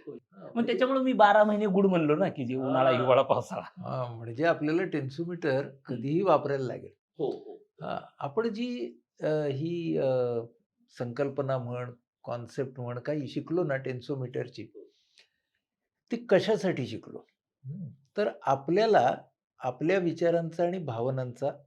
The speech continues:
Speaker 2: अंदाज यावा, याच्यासाठी आपण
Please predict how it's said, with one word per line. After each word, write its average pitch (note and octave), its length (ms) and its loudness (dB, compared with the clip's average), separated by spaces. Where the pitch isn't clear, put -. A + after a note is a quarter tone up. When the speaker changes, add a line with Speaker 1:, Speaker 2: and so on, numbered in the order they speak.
Speaker 2:
अंदाज D#3+ 480 4
यावा, A2 340 -4
याच्यासाठी D3 840 -2
आपण D3 340 0